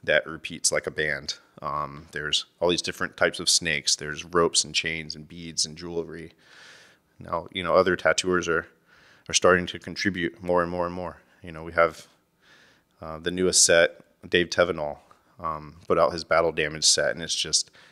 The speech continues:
natural media brushes like spray paint and, um, you know, markers and all the tools that he uses to create his, his illustrations.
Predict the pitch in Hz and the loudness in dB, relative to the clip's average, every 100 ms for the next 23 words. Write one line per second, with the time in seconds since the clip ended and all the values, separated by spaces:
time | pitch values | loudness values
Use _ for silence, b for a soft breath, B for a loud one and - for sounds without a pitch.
0 | b 95 87 - 90 85 85 85 78 65 | b 0 0 0 -6 -6 -8 -12 -12 -8
1 | - - - - 73 71 - - - - | -6 -4 -2 0 0 0 -6 -20 -6 -6
2 | - 82 - 85 80 82 - 73 71 73 | -4 -6 -6 -12 -10 -14 -14 -14 -14 -18
3 | _ B B B B B 76 71 69 73 | _ B B B B B -10 -10 -12 -20
4 | _ _ 87 78 85 82 - 73 73 85 | _ _ -14 -4 2 2 2 0 0 0
5 | 78 78 82 - 85 80 - 80 82 - | 0 -2 -4 -8 -8 -8 -10 -10 -4 -4
6 | - 80 - 80 - 78 73 - b b | -4 -8 -6 -6 -6 -8 -6 -6 b b
7 | 90 82 87 85 - 80 - 67 - | -18 -16 -10 -6 -6 -4 -6 -6 -10